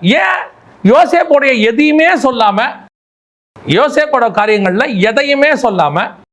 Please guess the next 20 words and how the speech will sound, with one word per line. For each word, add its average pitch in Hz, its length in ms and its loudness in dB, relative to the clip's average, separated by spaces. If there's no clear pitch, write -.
அவன் 220 280 0
எலும்புகளை 349 560 2
பத்தி 277 280 0
சொன்னதை 247 420 0
மட்டும் 226 400 0
அந்த 220 180 0
இடத்துல 208 260 -2
போட்டிருக்கு? 156 460 -2
புரியுதா 220 200 4
உங்களுக்கு? 185 460 0
ஒருவேளை 208 300 0
விசுவாசத்தின் 220 580 0
அடிப்படைன்னு 196 440 -2
கூட 190 220 0
வச்சுக்கிட்டீங்கன்னா, 160 720 -2
விசுவாசத்துல 226 680 0
யோசேப்பு 208 460 0
பாத்தீங்கன்னு 156 340 -2
சொன்னா, 151 500 -4
ஒரு 156 140 -2